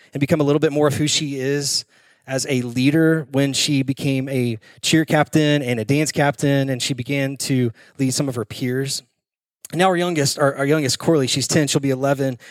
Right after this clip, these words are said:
in, uh, a few weeks. Ashley and I are starting to see some of her personality, uh, come out and blossom and unfold. Uh, Corley is a goal setter. She is in group number one.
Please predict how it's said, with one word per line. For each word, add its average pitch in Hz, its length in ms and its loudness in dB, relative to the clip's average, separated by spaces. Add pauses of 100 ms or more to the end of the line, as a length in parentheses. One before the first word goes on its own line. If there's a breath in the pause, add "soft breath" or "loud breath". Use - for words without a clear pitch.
(300 loud breath)
in, 135 240 0
uh, 131 260 0
a 135 80 0
few 135 240 -2
weeks. 139 340 0
Ashley 160 280 2
and 160 80 2
I - 20 4
are 147 80 2
starting 151 280 -2
to 143 60 -2
see 143 220 -4
some 156 260 -2
of 139 120 -4
her - 180 2
personality, 147 840 0 (800 soft breath)
uh, 120 160 -6
come 139 220 0
out 139 260 0
and 117 100 -4
blossom 127 520 0
and 123 80 -4
unfold. 120 680 -2
Uh, 117 140 -4
Corley 139 640 0
is 127 380 2
a 113 340 -2 (140)
goal 120 240 2
setter. 104 480 -6 (880)
She 143 320 2
is 131 120 4
in 135 120 2
group 123 260 0
number 117 260 0
one. 104 520 -4